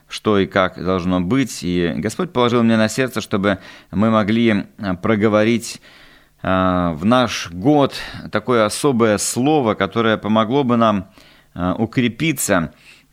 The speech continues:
и быть вдохновенными. Ну, если вы помните, я говорил о том, что в нашей церкви будет некоторое такое, э, тематическое, э, время служений для каждого воскресенья. Отдельно,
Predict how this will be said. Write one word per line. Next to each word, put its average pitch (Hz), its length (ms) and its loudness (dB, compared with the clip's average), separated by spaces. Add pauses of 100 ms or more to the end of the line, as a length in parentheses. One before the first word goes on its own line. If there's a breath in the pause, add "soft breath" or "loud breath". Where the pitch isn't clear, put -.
(120)
и 107 440 2
быть 113 220 2
вдохновенными. 92 1200 0
Ну, 120 260 2
если 107 300 0
вы 104 100 2
помните, 120 380 0
я 95 60 0
говорил 98 360 0
о 92 120 -4
том, 98 220 -4
что 85 300 -4 (340 loud breath)
в 82 140 -6
нашей 98 280 -2
церкви 95 340 -4
будет 90 260 -4
некоторое 87 400 -4
такое, 87 420 -4 (100)
э, 87 420 -2
тематическое, 101 840 -2 (360 loud breath)
э, 90 200 -2
время 113 640 2
служений 120 800 0 (840)
для 92 200 0
каждого 95 440 0
воскресенья. 90 520 -2
Отдельно, 117 680 0